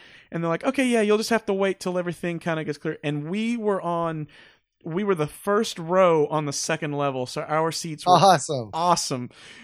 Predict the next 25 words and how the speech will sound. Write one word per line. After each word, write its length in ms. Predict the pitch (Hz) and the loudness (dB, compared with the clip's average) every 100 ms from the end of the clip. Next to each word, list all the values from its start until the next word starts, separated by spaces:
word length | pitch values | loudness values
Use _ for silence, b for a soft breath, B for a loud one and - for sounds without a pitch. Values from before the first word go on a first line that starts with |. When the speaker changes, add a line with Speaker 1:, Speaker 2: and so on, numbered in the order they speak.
| b | b
Speaker 1:
Yeah, 400 | 156 151 135 - - | -2 0 0 -2 -4
so 560 | - 175 170 160 151 | -2 2 2 2 -2
it, 260 | 160 170 - | -4 -10 -8
it, 140 | 185 202 | -10 2
with 320 | 196 185 160 | 2 2 2
that, 380 | 185 247 269 - | 4 6 4 0
I, 280 | 160 - B - | -12 -12 B -10
you 180 | 175 170 | -4 0
know, 140 | 160 | 0
I'd 140 | 151 | 0
say 160 | 147 190 | 0 0
we're 100 | 170 | 0
probably 500 | 156 165 170 170 165 | 0 -2 0 0 -4
just 200 | 147 143 | -4 -4
lucky, 680 | 135 135 147 - 196 196 175 | -2 0 0 -2 -6 -4 -2
and 100 | 160 | -2
then 120 | 151 | -2
also, 540 | 143 - 156 147 139 b b b b - | -2 -2 -2 0 -2 b b b b -6
uh, 300 | 143 135 135 | -2 0 -2
you 120 | 147 | -2
know, 60 | 147 | -2
you, 140 | 143 147 | -4 -6
you 100 | 147 | -4
get 220 | 156 143 | -4 -2
that 180 | 139 | -6